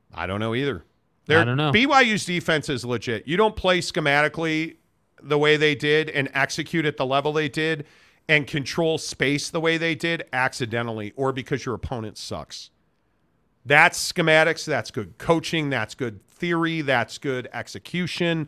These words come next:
Speaker 2: Mm-hmm.
Speaker 1: That's players buying into the system. That's aggression.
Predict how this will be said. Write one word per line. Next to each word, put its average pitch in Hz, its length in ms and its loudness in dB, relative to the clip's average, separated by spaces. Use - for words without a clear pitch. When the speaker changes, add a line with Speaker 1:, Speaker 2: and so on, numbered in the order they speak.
Speaker 2:
Mm-hmm. 110 220 0
Speaker 1:
That's 139 260 6
players 170 520 -2
buying 147 380 2
into 147 220 -2
the 110 100 -10
system. 170 680 -4
That's 143 420 0
aggression. 156 920 -2